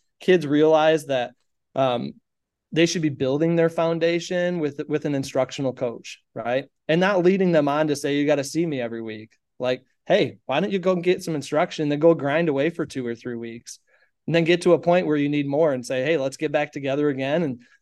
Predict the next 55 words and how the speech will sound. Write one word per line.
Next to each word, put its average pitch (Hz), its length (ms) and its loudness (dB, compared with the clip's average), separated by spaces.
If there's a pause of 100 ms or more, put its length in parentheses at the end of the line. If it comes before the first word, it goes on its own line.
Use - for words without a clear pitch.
(140)
let's 135 200 -4
keep 160 220 -2
going.'" 139 360 2
Now, 127 100 -2
I 147 80 2
know 165 140 4
that's 156 260 0
a 135 80 -6
really 165 300 2
unpopular 143 560 -4
opinion, 147 400 -4
especially 143 440 0
for 139 140 -8
guys 143 280 0
that 139 60 -4
make 135 200 -6
a 131 40 -6
living 165 320 -2
off 120 200 -4
from 131 120 -8
it, 135 120 -2
right? 139 280 2
You 143 120 -2
want 147 180 0
kids 151 280 -4
to 139 80 -6
keep 131 240 -6
coming, 160 380 0
but 139 220 2
at 151 120 0
the 165 100 0
end 190 100 2
of 156 60 -2
the 131 80 -6
day, 139 400 0 (360)
I 143 120 -2
also 226 200 -2
want 151 200 0
kids 170 240 -2
to 147 100 -2
understand 151 500 -2
that 135 80 -4
this 165 160 0
is 117 140 -12
their 123 180 -4
future, 190 480 0
not 151 200 -2
mine. 139 340 -4 (720)
And 156 260 0
you're 160 100 2
not 190 140 2
always 175 240 4
gonna 156 200 2
have 135 280 -4
me. 131 260 -14